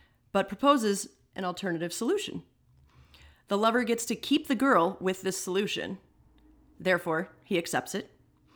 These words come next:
The solution is played through. Everything ends up happening as was planned, and the husband ended up being victorious. Then part two comes along, and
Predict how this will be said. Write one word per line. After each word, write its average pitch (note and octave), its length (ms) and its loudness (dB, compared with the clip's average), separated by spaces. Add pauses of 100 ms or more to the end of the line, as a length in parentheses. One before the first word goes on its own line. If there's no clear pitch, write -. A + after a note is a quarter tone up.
(120)
The F#3 80 -4
solution G#3+ 580 -2
is E3 260 -6
played D#3 320 -6
through. B3+ 340 -2 (360)
Everything F3+ 640 0 (100)
ends F3+ 280 0
up F3+ 160 0
happening F3+ 600 -2 (280)
as E3 320 2
was D#3+ 140 -4
planned, G#3 560 -2
and E3 160 -4
the E3+ 40 -2
husband F#3 420 0
ended D#3+ 220 -2
up E3+ 160 0
being D#3+ 220 -4
victorious. D3+ 640 -6 (2000)
Then G3+ 220 0
part A3+ 300 0
two D4+ 240 2
comes A#3 260 0
along, F3+ 500 0 (140)
and E3 480 -2